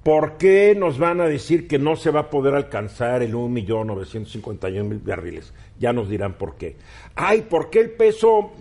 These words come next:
ya el dólar está a veintidós? Ah, ya nos explicarán. No olviden que el arte de la economía, o como se define un economista, es decir lo que va a suceder para después explicarnos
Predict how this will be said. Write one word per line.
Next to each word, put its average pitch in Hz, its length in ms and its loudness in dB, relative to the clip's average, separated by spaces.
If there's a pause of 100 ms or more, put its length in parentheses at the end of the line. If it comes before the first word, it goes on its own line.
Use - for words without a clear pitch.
(120)
ya 190 140 4
el 185 140 -2
dólar 190 220 2
está 185 180 -2
a 185 40 -4
veintidós? 147 680 -2
Ah, 131 240 -4
ya 127 120 0
nos 123 140 -4
explicarán. 113 520 -4 (240)
No 175 100 0
olviden 247 320 0
que 180 120 0
el 143 80 2
arte 160 260 0
de 160 60 0
la 131 100 0
economía, 117 500 -4
o 123 80 -6
como 95 180 -8
se 101 140 -8
define 127 300 -6
un 143 80 -2
economista, 107 680 -6 (300)
es 175 180 4
decir 180 320 0
lo 196 140 -2
que 123 100 -4
va 127 120 -2
a 151 40 -4
suceder 135 800 0 (540)
para 135 200 0
después 156 540 0
explicarnos 131 840 -4